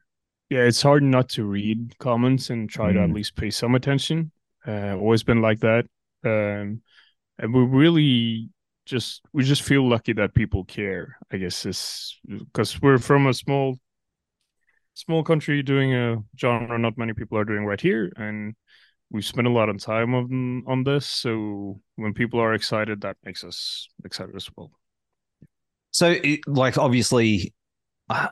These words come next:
Speaker 2: I mean, do, I mean, you class yourselves as, as metalcore, but I, I think there's quite a lot more going on musically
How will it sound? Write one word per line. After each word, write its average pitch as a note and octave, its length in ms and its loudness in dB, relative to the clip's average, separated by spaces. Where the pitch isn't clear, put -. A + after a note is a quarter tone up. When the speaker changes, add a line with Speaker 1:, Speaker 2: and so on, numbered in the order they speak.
Speaker 2:
I C#3 100 4
mean, A#2+ 340 2
do, - 200 2
I C3 100 2
mean, A#2+ 120 2
you G#2 120 0
class D3+ 360 2
yourselves G2+ 420 0
as, F2+ 280 0
as F#2+ 140 2
metalcore, F#2+ 600 2
but F#2 120 0
I, G#2 200 4
I A#2+ 60 4
think E3 300 0
there's G#2+ 200 4
quite C#3 440 4
a B2+ 40 6
lot A#2 240 4
more G#2 240 4
going G2 400 2
on F#2 500 2
musically G2+ 920 2